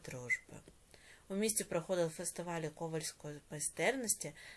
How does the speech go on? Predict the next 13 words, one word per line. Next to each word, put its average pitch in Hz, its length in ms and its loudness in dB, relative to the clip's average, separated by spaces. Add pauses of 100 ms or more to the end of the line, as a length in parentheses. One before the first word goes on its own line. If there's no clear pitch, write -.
(140)
найкращі 202 520 4
роботи 202 460 2
залишалися 220 680 4
в 214 60 -2
парку 220 440 2
як 190 280 2
подарунок 170 560 -2 (120)
місця. 127 380 -8 (600)
Займає 196 600 6
що? 254 580 4 (440)
Букет. 139 480 -4 (420)
Розмістили 196 1040 4
що? 165 680 -2